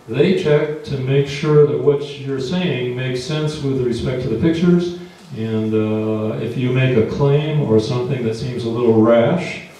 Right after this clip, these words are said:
okay, the editor comes back. So that was another layer that I wasn't expecting, but I really have a lot of respect for the editors because they took some of my baloney and they turned it into great <laughs> write-ups. So, uh,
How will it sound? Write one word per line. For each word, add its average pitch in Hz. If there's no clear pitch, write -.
okay, 131
the 120
editor 123
comes -
back. 170
So 147
that 143
was 143
another 147
layer 143
that 113
I 117
wasn't 139
expecting, 135
but 110
I 110
really 123
have -
a -
lot 131
of 123
respect 139
for 110
the 110
editors 117
because 117
they 139
took 185
some 180
of 143
my 147
baloney 143
and -
they 127
turned 170
it 139
into 135
great 123
<laughs> 107
write-ups. -
So, -
uh, -